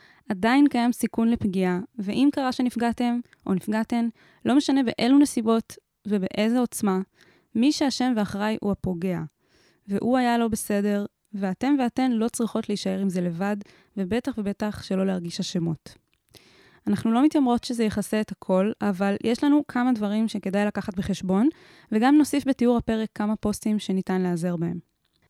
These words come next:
אז, מה כדאי לוודא? אחד, כדאי לחפש המלצות אישיות מאנשים שאתם סומכים עליהם.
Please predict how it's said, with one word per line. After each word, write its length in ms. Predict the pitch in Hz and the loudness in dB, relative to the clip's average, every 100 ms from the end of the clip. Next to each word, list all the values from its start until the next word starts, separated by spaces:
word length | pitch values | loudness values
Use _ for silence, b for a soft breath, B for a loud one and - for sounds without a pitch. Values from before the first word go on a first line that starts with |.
| b b b b b - | b b b b b -2
אז, 320 | 196 170 - - | 0 -2 -8 -4
מה 180 | 220 262 294 | 0 2 2
כדאי 340 | 277 240 233 | 0 0 0
לוודא? 380 | 208 190 180 170 165 _ b b b b b b _ - | -2 -2 0 -2 -4 _ b b b b b b _ -4
אחד, 360 | 196 - 190 170 - _ _ _ _ _ _ _ _ | -4 0 0 0 -6 _ _ _ _ _ _ _ _
כדאי 580 | - 214 240 269 285 294 - | -2 2 4 6 6 2 0
לחפש 440 | 208 220 - 262 | -2 0 -2 2
המלצות 420 | 269 226 - 247 | 2 2 0 0
אישיות 480 | 254 - 220 208 - | 0 0 2 2 0
מאנשים 420 | 208 196 185 240 | 0 0 2 0
שאתם 260 | 233 220 208 | 0 0 -2
סומכים 480 | - 190 - 240 233 | 0 -2 0 2 4
עליהם. 340 | 202 170 165 | 4 2 0